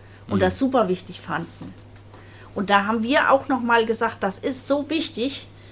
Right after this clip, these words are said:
Speaker 1: daran darf kein Mensch sparen. Und es wird schon so sein, dass man dann Perso-, äh, äh, das Personal so ein bisschen konzentriert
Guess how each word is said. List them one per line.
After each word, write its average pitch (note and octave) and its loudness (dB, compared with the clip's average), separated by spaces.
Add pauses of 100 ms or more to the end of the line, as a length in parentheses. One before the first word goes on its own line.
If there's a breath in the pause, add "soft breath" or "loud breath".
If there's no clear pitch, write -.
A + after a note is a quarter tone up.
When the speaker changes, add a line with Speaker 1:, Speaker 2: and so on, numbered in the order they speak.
(320 loud breath)
Speaker 1:
daran C4+ 4
darf C4 2
kein B3+ 4
Mensch C4 0
sparen. F#3 2
Und F#3 -4
es F#3 -10
wird A#3 0
schon C#4 2
so C4 2
sein, B3 0
dass B3 -2
man A#3 -2
dann A3+ -2
Perso-, A3 0
äh, G3 -4
äh, - -4
das G3 -6
Personal G3+ 2
so A#3 -2
ein G#3 -2
bisschen A#3+ -4
konzentriert A3 0